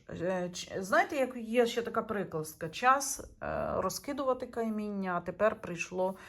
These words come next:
прийшов час ці ка-, це каміння збирати. Ну що ж, подивимося, який буде місяць. Тобто, виглядає, місяць буде нелегким.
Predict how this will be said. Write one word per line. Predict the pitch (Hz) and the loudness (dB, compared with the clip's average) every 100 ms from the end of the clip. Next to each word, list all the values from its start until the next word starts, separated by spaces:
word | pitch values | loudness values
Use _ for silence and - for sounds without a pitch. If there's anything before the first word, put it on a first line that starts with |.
| - | -12
прийшов | - 208 202 175 165 | -2 -2 0 -2 -2
час | - 170 165 - - - | 0 2 2 -2 -10 -12
ці | - | -8
ка-, | 170 - | -6 -6
це | - 180 | -6 -6
каміння | 160 160 151 151 151 | -2 -2 0 -2 -2
збирати. | 151 175 165 110 - - - - - - - | 0 4 4 4 -2 -16 -18 -20 -20 -20 -2
Ну | 277 | 2
що | 330 302 | 6 6
ж, | - - | 6 4
подивимося, | 302 339 262 208 175 185 | 4 6 6 6 4 0
який | 185 220 | -2 -2
буде | 220 208 202 | -2 0 0
місяць. | 196 240 254 311 - | 2 0 0 -4 -6
Тобто, | - 233 226 - | -2 -2 0 -2
виглядає, | 190 220 240 240 220 202 | 4 6 8 10 10 8
місяць | 208 202 180 165 | 2 0 -2 -4
буде | 170 175 170 | -4 -2 -2
нелегким. | 147 156 180 247 262 - 285 302 | -2 2 4 2 0 -4 -2 -2